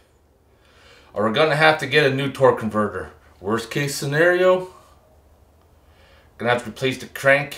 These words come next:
in the four point eight to put a regular crank in instead of a long crank. That'd be a lot of work, and we don't got time for that. So we're gonna hopefully throw the torque converter in the mill, mill off point two five,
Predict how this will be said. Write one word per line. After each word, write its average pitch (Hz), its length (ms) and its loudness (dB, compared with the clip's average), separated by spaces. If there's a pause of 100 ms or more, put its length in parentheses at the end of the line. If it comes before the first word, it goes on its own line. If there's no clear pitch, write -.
in 120 80 -8
the 110 80 -4
four 131 260 0
point 120 380 -4
eight 143 340 -6 (1700)
to 107 100 -20
put 113 220 -6
a - 20 0
regular 113 380 -2
crank 120 360 -4
in 113 120 0
instead 107 260 -4
of 107 60 -6
a 113 40 -4
long 101 280 -2
crank. 92 340 -10 (240)
That'd 104 220 -6
be 117 60 -6
a 107 60 -4
lot 113 240 2
of 117 60 -2
work, 135 360 -2 (280)
and 92 80 -16
we 107 80 -6
don't 123 100 -2
got 123 220 0
time 120 260 0
for 98 140 -8
that. 90 340 -4 (400)
So - 160 -16
we're 120 200 2
gonna 147 220 4
hopefully 120 680 2 (380)
throw 131 240 2
the 123 100 0
torque 170 240 6
converter 151 460 4
in 131 80 0
the 123 100 0
mill, 147 460 2 (460)
mill 156 300 4
off 165 300 6
point 147 280 -2
two 170 200 -6
five, 135 580 4